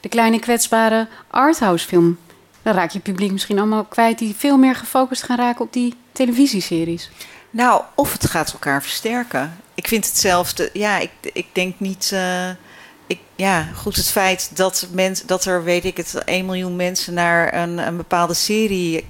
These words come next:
Speaker 2: kijken, wil niet zeggen dat arthouse daar, daar nou precies last van heeft. Ik denk dat het misschien wel elkaar, eh,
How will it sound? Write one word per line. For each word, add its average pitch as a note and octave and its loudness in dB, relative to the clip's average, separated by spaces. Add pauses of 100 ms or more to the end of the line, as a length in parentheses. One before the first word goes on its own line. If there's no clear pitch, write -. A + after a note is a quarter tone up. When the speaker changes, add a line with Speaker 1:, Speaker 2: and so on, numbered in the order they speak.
Speaker 2:
kijken, D#3 -2 (240)
wil F#3 -2
niet F#3+ -2
zeggen F3 0
dat - -6
arthouse D#3+ -2
daar, D#3 -2 (160)
daar F3+ 0
nou D3+ 2
precies - -8
last G3+ 0
van E3 -6
heeft. C#3+ -4
Ik - -14
denk A3 -4
dat - -6
het - -14
misschien D#3 -4
wel C#3 -6 (200)
elkaar, C#3 0
eh, C3+ 0